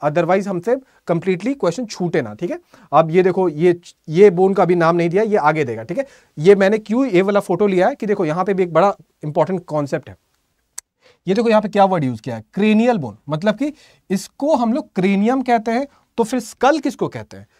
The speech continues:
स्कल सारे को कहते हैं, मतलब ये पार्ट स्कल से, ये, मतलब क्रेनियम में ये वाला पार्ट नहीं है। क्रेनियम आपको बस जो हमारा भेजा को बचाने वाला पार्ट है, उसको कहते हैं,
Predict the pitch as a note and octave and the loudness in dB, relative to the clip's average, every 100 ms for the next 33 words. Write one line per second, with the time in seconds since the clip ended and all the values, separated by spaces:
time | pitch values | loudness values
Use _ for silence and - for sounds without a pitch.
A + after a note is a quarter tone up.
0 | _ - - - B3 C4+ - - - D#3+ | _ -16 -6 2 2 0 -10 -20 -4 0
1 | D3+ E3 F#3+ E3+ - G2 - G#2+ C#3+ E3+ | 4 4 2 -4 -8 -14 -16 -16 -6 -4
2 | D#3 C#3+ G#3 G#3+ F3+ F#3+ - - E3 F3+ | -4 -2 -2 2 2 2 -8 -2 -2 0
3 | G#3 - _ _ _ D#3 F3 D#3 D3 - | -4 -4 _ _ _ -8 -4 -2 -2 0
4 | F3+ F#3 A3 C#4+ B3+ E3 G3 G3+ F#3+ E3+ | 0 2 4 4 4 2 2 2 2 2
5 | D#3+ D3+ A#2 G2 _ D#3 E3 G3+ A3+ F#3+ | 0 -2 -10 -12 _ -4 -2 0 0 -2
6 | G#3 G#3 G#3+ _ _ B2+ F3 F3 G#3 C3+ | 0 0 0 _ _ -4 -2 2 0 0
7 | A2+ D3 G3+ G#3 G3+ G#3 D#3+ F3+ G3+ F3+ | -6 -2 -2 -2 -4 -2 -2 -2 -2 -2
8 | C3 B2+ G#3+ _ _ _ A3 A3 C4 A3 | -4 -4 -8 _ _ _ -4 -2 -4 -2
9 | B2+ - G#2 | -6 -6 -14